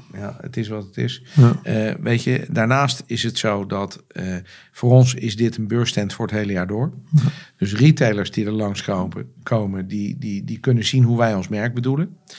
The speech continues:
Speaker 2: Eh, wij kunnen daarheen met, eh, agenten, importeurs en licentiepartners.
Speaker 1: Ja.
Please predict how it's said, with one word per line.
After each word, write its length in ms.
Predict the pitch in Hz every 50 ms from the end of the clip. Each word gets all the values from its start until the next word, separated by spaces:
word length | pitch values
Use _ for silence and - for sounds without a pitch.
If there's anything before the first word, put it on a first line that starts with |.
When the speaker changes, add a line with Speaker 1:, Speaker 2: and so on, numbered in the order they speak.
| - - - - - -
Speaker 2:
Eh, 260 | _ - 117 117 113 113
wij 200 | 113 120 120 123
kunnen 280 | - 135 127 123 117 107
daarheen 460 | 113 104 98 98 110 113 110 107 107
met, 300 | 107 98 92 92 - -
eh, 100 | 95 95
agenten, 560 | - - - - - 123 110 110 - - -
importeurs 460 | 107 98 - - - 113 113 104 -
en 100 | 104 101
licentiepartners. 920 | 101 98 92 - 117 120 127 - - - 131 127 131 131 127 139 139 - -
Speaker 1:
Ja. 200 | - 98 95